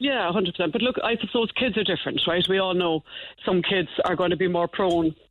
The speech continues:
to be a bit more rebellious or whatever, and we'll know that ourselves. I do think a parent knows their child better than anybody else. So if you feel your kid is responsible enough and they're gonna, you know,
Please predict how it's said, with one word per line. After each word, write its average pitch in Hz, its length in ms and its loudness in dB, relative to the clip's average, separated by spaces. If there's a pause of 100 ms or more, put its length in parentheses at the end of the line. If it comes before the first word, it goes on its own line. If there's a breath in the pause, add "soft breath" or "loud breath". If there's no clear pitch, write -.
to - 80 -4
be 185 160 2
a 180 120 0
bit 180 80 -2
more 175 200 2
rebellious 175 500 0
or 160 80 0
whatever, 160 540 0
and 170 200 2
we'll 214 240 2
know 185 160 0
that 165 160 -2
ourselves. 147 440 -2
I 180 80 2
do 226 200 0
think 196 140 -2
a 196 80 -2
parent 180 420 -2 (140)
knows 180 200 0
their 160 120 2
child 160 400 0 (540)
better 175 220 0
than 160 140 0
anybody 160 360 2
else. 135 160 0 (400 loud breath)
So 202 100 2
if 185 80 -2
you 247 240 2
feel 185 160 2
your 180 180 0
kid 175 280 -2
is 165 100 -6
responsible 185 520 -2
enough 170 220 0 (500)
and 170 160 -2
they're 175 180 2
gonna, 170 320 0
you 190 100 2
know, 170 160 2